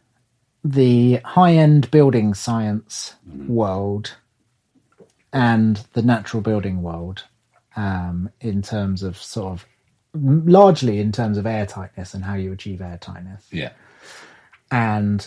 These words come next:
Speaker 1: the natural builders generally say a bit of natural ventilation is fine, and the sort of passive house building science people would say,
Speaker 2: Mm.
Speaker 1: like, "Build it as tight as possible." And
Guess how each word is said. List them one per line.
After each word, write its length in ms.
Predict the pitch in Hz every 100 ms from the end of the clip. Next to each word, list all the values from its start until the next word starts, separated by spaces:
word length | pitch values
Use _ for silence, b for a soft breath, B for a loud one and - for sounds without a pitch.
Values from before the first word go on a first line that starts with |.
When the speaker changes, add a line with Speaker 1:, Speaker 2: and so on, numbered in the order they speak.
| -
Speaker 1:
the 80 | 135
natural 320 | 156 135 120
builders 420 | 127 120 110 98
generally 540 | - 170 160 123 104 98
say 540 | - 117 101 92 101 - _ _
a 80 | -
bit 220 | 123 139
of 100 | 117
natural 320 | 123 117 101 107
ventilation 560 | 104 98 104 95 101
is 100 | 95
fine, 480 | - 104 101 101 104 _ _
and 260 | 110 101 98
the 160 | 98
sort 220 | 92 - 98
of 120 | _
passive 360 | - 151 120
house 480 | - 113 101 - - _ _
building 260 | 135 113 107
science 320 | 110 104 98
people 240 | - 98 98
would 160 | 92
say, 120 | 71 92
Speaker 2:
Mm. 80 | 92
Speaker 1:
like, 160 | 95 - -
"Build 160 | 127
it 40 | -
as 40 | -
tight 180 | 120
as 80 | 98
possible." 440 | - 95 98 92 98 B B B B B B B B _ _ -
And 840 | 120 113 107 107 107 104 101 98